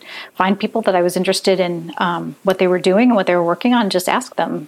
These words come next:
uh, "What are the challenges you're facing? What,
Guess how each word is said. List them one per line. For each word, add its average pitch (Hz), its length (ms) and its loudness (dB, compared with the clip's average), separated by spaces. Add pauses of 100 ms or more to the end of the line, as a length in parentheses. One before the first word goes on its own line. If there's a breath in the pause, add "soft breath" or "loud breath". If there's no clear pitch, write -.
(160)
uh, 175 240 0
"What 180 240 2
are - 20 2
the 214 100 2
challenges 220 640 0
you're 180 80 0
facing? 170 460 -2
What, 185 240 -2